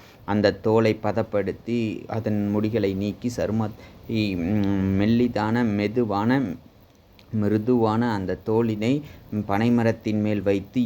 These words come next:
இறுக கட்டி அந்த பனைமரத்திலான முரசு செய்யப்படுகிறது. பழங்காலங்களில் பனைமரத்தில் செய்யப்பட்ட முரசு வழக்கத்தில் இருந்திருக்கிறது. பனைமரத்தின் அடிப்பாகத்தை வெட்டி எடுத்து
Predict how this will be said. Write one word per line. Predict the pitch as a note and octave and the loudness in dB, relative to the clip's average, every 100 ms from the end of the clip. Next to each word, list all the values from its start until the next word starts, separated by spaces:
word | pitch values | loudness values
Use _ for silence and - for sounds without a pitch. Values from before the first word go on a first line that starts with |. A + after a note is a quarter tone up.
| G#2+ | 0
இறுக | A2+ B2 B2 C3+ A#2+ - | 2 2 0 0 -2 -2
கட்டி | G2 F#2+ - B2+ C3+ - - - | -4 -4 -2 0 0 -4 -16 -12
அந்த | G2+ G2+ G2 E2 D#2+ - | -6 0 2 2 0 -2
பனைமரத்திலான | G2+ A#2 B2 A#2 A2+ - G#2+ G#2+ G#2+ G#2 G2 F2+ | 0 4 4 4 2 0 0 0 0 -2 -2 -6
முரசு | G2+ G#2 A2 - A2+ | -2 0 0 0 -2
செய்யப்படுகிறது. | A2 G#2 G#2+ G#2+ G#2 F#2+ F#2+ D3 | 0 2 2 2 0 2 2 2
பழங்காலங்களில் | C#3+ G#2+ A2 A2 A2 G#2 G2 G#2+ G2+ | 2 0 2 4 2 2 2 0 0
பனைமரத்தில் | G#2+ G#2+ B2+ A#2+ A2+ - G#2+ | -2 0 2 2 0 -2 -4
செய்யப்பட்ட | G2+ G2 G2 G2 G#2+ - G2 - - - | -2 -2 0 0 0 0 -2 -2 -10 -10
முரசு | A2 A2+ A#2 A2 A2 | 0 4 4 4 0
வழக்கத்தில் | G#2 G#2 A2 A#2 - A2 | 2 2 2 -2 0 2
இருந்திருக்கிறது. | G#2 A2 G#2+ G#2 - G2 E2+ G#2 F2+ E2+ | 2 2 0 0 0 0 2 2 0 0
பனைமரத்தின் | G#2+ B2 B2+ A2+ A#2 G#2+ | 0 2 2 0 -4 -6
அடிப்பாகத்தை | G2+ G#2 A2 A#2+ G#2 G2+ - F#2+ | -2 -2 -2 -2 -2 -4 -4 -4
வெட்டி | G2+ A2 - C3 | 0 -2 -4 -2
எடுத்து | G#2 G2 A2+ - | 0 0 -2 -2